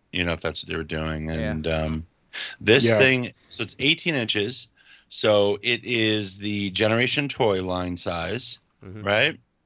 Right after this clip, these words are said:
Speaker 1: And he, if you ask me, the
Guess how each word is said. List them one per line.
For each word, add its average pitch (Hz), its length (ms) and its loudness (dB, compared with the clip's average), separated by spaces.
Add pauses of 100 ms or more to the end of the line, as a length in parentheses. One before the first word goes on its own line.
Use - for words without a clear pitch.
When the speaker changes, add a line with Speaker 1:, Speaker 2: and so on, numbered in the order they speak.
(520)
Speaker 1:
And 101 880 -6
he, 98 640 -12
if 113 160 -10
you 113 120 -4
ask 135 280 2
me, 139 420 0 (100)
the 92 360 -2